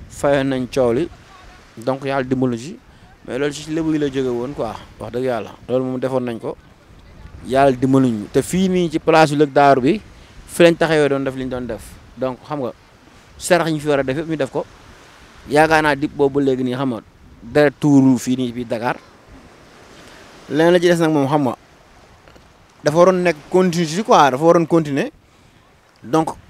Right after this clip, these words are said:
amoon na yoo xam ne waroon nañ ko def te defuñu ko. Tamit duñ topp ci ginnaaw kenn daw naa ko kaay def lii.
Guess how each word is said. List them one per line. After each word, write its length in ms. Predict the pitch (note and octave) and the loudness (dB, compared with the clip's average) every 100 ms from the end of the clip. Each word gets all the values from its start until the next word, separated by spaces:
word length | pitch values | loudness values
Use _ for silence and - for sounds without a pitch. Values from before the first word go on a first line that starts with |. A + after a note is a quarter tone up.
| - - | -18 -6
amoon 240 | E3+ F#3+ | 0 2
na 140 | F#3+ F3+ E3 - | 4 4 2 -4
yoo 160 | D#3 F3+ | 6 8
xam 120 | E3+ | 8
ne 60 | E3 | 6
waroon 180 | D#3 E3+ | 4 4
nañ 100 | E3 | 2
ko 80 | D3 | 0
def 260 | G3+ - - | -2 -4 -6
te 80 | |
defuñu 300 | D#3 D#3+ D3+ C3 | -2 2 4 6
ko. 140 | F#3+ _ _ _ _ _ _ _ - | 4 _ _ _ _ _ _ _ -8
Tamit 200 | F3 D#3 | -6 -4
duñ 120 | F3 | -2
topp 200 | F3+ E3 | -2 -2
ci 60 | |
ginnaaw 240 | D#3+ E3 C#3 | -4 -2 -2
kenn 220 | D3+ D#3 | -2 0
daw 120 | D3+ | 0
naa 160 | D3 C3+ | 2 0
ko 60 | - | 0
kaay 140 | C3 | -2
def 160 | B2 A#2 | -2 -6
lii. 160 | B2+ | -10